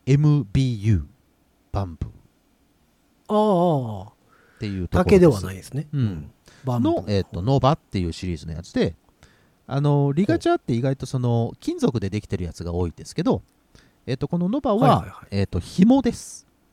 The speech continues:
Speaker 1: 紐リガチャって呼ばれるやつで、紐を編んであって、
Speaker 2: はあはあはあはあ。
Speaker 1: で、その紐が、あの、幾重にもね、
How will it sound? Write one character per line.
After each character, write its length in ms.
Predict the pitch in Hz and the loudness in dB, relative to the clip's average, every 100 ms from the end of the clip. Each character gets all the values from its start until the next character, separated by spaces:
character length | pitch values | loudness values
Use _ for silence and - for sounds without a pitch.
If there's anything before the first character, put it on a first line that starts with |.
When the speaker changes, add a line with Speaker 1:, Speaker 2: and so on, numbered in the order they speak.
| _ _ _ _ _ _ | _ _ _ _ _ _
Speaker 1:
紐 320 | - 170 269 | 2 4 6
リ 120 | 254 | 6
ガ 140 | 226 113 | 2 0
チ 120 | - | -4
ャ 120 | 82 | -6
っ 40 | |
て 200 | 80 - | -8 -8
呼 40 | 82 | -6
ば 120 | 80 | -6
れ 60 | 78 | -6
る 80 | |
や 120 | 78 78 | -8 -10
つ 120 | - | -14
で、 120 | - _ _ | -20 _ _
紐 480 | - 202 247 254 254 | -2 2 4 4 2
を 60 | |
編 320 | - 214 226 | 4 4 4
ん 40 | 156 | 2
で 120 | 98 | 0
あ 100 | 82 | -2
っ 20 | |
て、 0 | |
Speaker 2:
は 0 | |
あ 0 | |
は 0 | |
あ 0 | |
は 60 | 98 - 247 | -8 -4 -2
あ 20 | |
は 80 | 104 | -2
あ。 40 | - - _ _ _ _ _ _ _ - | -6 -20 _ _ _ _ _ _ _ -14
Speaker 1:
で、 220 | 127 127 | -10 -8
そ 100 | 185 | -6
の 80 | 196 | -4
紐 280 | 220 214 | -4 -2
が、 280 | 208 214 - | 0 0 0
あ 60 | 117 | -2
の、 160 | 107 - - 98 | -4 -6 -18 -12
幾 200 | 120 - | -8 -2
重 60 | 113 | -2
に 80 | 85 | -4
も 80 | 85 | -8
ね、 140 | 139 | -10